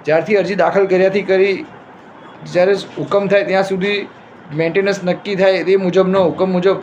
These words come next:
ભરણપોષણની ચૂકવણી કરવાની હોય છે. તો મિત્રો,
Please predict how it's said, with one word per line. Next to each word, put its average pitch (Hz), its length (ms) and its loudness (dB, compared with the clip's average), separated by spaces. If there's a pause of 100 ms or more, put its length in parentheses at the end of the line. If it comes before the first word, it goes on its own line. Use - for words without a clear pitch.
(460)
ભરણપોષણની 180 560 0
ચૂકવણી 175 360 -2
કરવાની 165 400 2
હોય 143 180 2
છે. 131 180 -4 (760)
તો 185 80 0
મિત્રો, 190 420 0